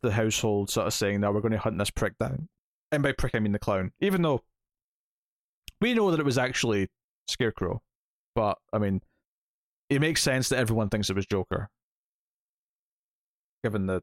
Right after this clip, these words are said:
the laughing gas and whatnot. Uh, and then Santa Prisca, this, like, these Bane supporters have, have built, like, a, a, another super soldier with the Venom, uh, this woman who puts on a Bane mask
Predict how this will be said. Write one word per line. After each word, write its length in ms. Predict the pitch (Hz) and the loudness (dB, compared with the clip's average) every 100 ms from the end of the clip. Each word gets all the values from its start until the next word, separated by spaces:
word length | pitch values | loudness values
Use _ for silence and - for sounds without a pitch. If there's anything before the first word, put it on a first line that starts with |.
| - | -2
the 60 | |
laughing 360 | 98 98 95 92 | 0 0 -2 -4
gas 300 | 87 82 - | -2 -2 -2
and 200 | 87 90 - | -4 -6 -6
whatnot. 320 | - 73 87 - _ _ _ _ _ _ _ _ - | -4 -2 -4 -6 _ _ _ _ _ _ _ _ -2
Uh, 60 | 113 120 120 123 | 0 2 2 2
and 120 | 131 | 2
then 180 | 135 127 | 2 2
Santa 260 | 160 143 | 0 0
Prisca, 560 | 127 143 - 139 123 113 - _ _ - | 0 0 0 0 0 0 -6 _ _ -4
this, 340 | 127 123 - | 0 0 0
like, 160 | 127 127 | -2 0
these 200 | 131 120 | 0 2
Bane 280 | 131 127 123 | 2 2 2
supporters 600 | 120 - 113 110 110 107 | 0 0 2 2 2 2
have, 140 | 110 | 2
have 180 | 110 98 | 0 0
built, 200 | 117 117 | 0 2
like, 220 | 117 - | 0 0
a, 380 | 113 104 98 98 | 0 2 2 0
a, 380 | 101 98 107 107 | 0 2 2 2
another 500 | 110 113 110 104 95 - | 2 2 2 2 0 -4
super 320 | - - - 104 | -4 -2 0 0
soldier 520 | - 107 104 104 98 | 2 2 2 0 0
with 140 | 95 | 0
the 80 | 98 | 0
Venom, 500 | 101 98 101 98 92 - _ _ | 2 2 2 2 0 -4 _ _
uh, 100 | 110 | -2
this 180 | 107 - | 0 0
woman 260 | 107 101 98 | 2 2 0
who 140 | 101 | 0
puts 200 | - 107 | 0 0
on 120 | 107 | 0
a 40 | 95 | 0
Bane 280 | 98 92 | 2 2
mask 440 | 92 95 95 - | 2 0 -2 -4